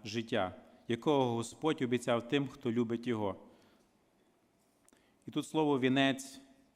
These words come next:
також використовується слово «вінець» як корона, або це приз, або на грец-, в грецькому поясненні, толкуванні, це як приз, який дається тому, хто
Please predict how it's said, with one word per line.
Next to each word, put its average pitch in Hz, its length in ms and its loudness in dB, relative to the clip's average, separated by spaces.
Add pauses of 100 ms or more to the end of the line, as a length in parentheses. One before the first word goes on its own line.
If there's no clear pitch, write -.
(480)
також 120 640 -8 (2250)
використовується 127 720 -6
слово 127 300 -6
«вінець» 120 520 -4 (500)
як 113 380 -2 (640)
корона, 139 580 0
або 120 380 0 (600)
це 127 160 0
приз, - 600 -2 (1040)
або 120 260 -6
на 123 120 -2
грец-, 123 360 -4 (180)
в 139 80 -18
грецькому 123 580 -6 (280)
поясненні, 123 500 2
толкуванні, 117 480 -4
це 123 160 -4
як 117 260 -2
приз, 147 340 -2
який 123 280 -4
дається 123 380 -2
тому, 120 260 0
хто 120 360 -2